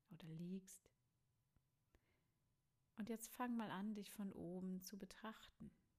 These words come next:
wie du da liegst, das grüne Gras um dich herum. Und jetzt zoom mal deinen Fokus etwas raus.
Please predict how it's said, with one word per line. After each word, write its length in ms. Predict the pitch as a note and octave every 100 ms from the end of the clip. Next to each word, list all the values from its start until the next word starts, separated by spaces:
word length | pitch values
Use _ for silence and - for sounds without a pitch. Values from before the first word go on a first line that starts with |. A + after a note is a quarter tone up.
| -
wie 100 | -
du 120 | F3
da 160 | D#3 D#3
liegst, 600 | E3+ F#3+ G3 - - - - _ -
das 220 | F#3+ -
grüne 380 | F#3+ F#3 G#3 G3+
Gras 520 | F#3 F3+ F#3+ A3+ -
um 100 | F3+
dich 200 | E3+ -
herum. 400 | E3+ E3+ F#3 A3+ - _ _ _ _ _ _ _ _ _ _ _ _ _ _ _ _ _ _ A3+
Und 140 | A3
jetzt 400 | A#3+ B3 - -
zoom 360 | A3+ B3 B3 A3+
mal 400 | A3 G#3+ G#3+ G#3+ G3+ - -
deinen 240 | - F#3 F#3
Fokus 540 | - F#3 F#3 F#3+ F#3
etwas 460 | F3+ F3 F#3 F3+ - -
raus. 440 | D3+ D#3+ F3+ -